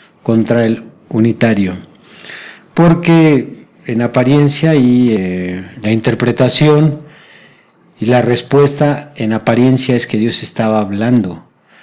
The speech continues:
con la segunda persona de la Trinidad, o con las dos, porque también hay variedad de interpretaciones en el trinitarismo sobre ese versículo.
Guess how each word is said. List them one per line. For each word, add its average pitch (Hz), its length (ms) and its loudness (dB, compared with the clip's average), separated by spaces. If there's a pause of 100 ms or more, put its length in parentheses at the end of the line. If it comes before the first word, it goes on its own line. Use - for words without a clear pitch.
(220)
con 98 320 -2
la 92 460 -6
segunda 104 440 0
persona 101 340 -2
de 95 80 -4
la 92 120 -8
Trinidad, 98 460 -4 (800)
o 123 180 -4
con 117 220 -2
las 107 240 -4
dos, 143 380 -2 (440)
porque 98 380 -6
también 110 320 -2
hay 113 360 -2 (840)
variedad 120 520 2
de 123 80 2
interpretaciones 107 920 -2
en 101 140 -2
el 95 120 -6
trinitarismo 110 840 0
sobre 104 320 -2
ese 101 180 -4
versículo. 95 720 -8